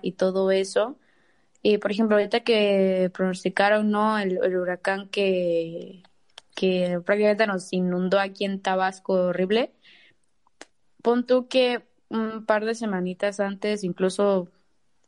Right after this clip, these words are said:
Speaker 2: volvió a soñar días antes, que realmente la casa se estaba llenando horriblemente de agua. Así
Speaker 1: ¿Tu
Speaker 2: de
Speaker 1: mamá?
Speaker 2: que, sí. Y que no
Speaker 1: Ok.
Speaker 2: teníamos lugar casi, casi de dónde escapar porque el agua estaba muy arriba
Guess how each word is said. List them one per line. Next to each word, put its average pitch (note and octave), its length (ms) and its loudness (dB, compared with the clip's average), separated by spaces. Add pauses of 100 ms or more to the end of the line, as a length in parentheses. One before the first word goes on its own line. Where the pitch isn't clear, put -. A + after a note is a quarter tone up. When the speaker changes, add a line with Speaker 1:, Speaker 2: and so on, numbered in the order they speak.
Speaker 2:
volvió F#3 480 4
a G#3 60 2
soñar G3 400 -6
días F#3+ 340 -4
antes, F#3+ 440 -4 (1200)
que A3+ 180 4
realmente A#3 640 -2
la A3 180 -4
casa G#3+ 460 -6
se A3 100 -12
estaba G3+ 380 -2
llenando F#3+ 640 -2
horriblemente F#3+ 580 -2
de F3+ 120 0
agua. E3+ 320 -2 (180)
Así - 300 -4
Speaker 1:
¿Tu E3+ 140 6
Speaker 2:
de - 20 6
Speaker 1:
mamá? C3 260 6
Speaker 2:
que, F3 380 0 (360)
sí. F3+ 360 0 (680)
Y G#3 140 -4
que G#3 140 2
no G#3 100 0
Speaker 1:
Ok. G3+ 60 -6
Speaker 2:
teníamos A3 360 2
lugar G3 500 2
casi, G#3 260 -2
casi G3+ 280 0
de G3+ 80 2
dónde F#3+ 220 0
escapar G#3 600 -4
porque G3 320 -6
el E3+ 140 -2
agua F3+ 280 0
estaba F3 460 -4
muy F#3 320 -4
arriba G3 540 0